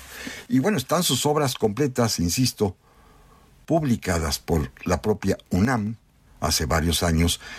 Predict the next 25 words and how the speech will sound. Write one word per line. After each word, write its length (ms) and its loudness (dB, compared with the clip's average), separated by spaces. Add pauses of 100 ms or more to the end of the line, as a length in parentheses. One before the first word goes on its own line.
(120)
y 100 2
que 160 0
son 420 0
diecisiete 1080 0
tomas, 600 -2 (280)
tomos. 520 -4 (400)
Incluye 500 2
sus 180 0
narraciones 680 2
de 120 2
viaje, 500 0 (760)
los 180 0
papeles 540 0
privados, 520 2
sus 200 -2
cartas, 600 -4 (360)
sus 320 0
manuales 680 2
de 80 2
historia, 760 0 (420)
sus 460 -2
opiniones 720 2
jurídicas 840 2
y 40 -4
políticas, 840 0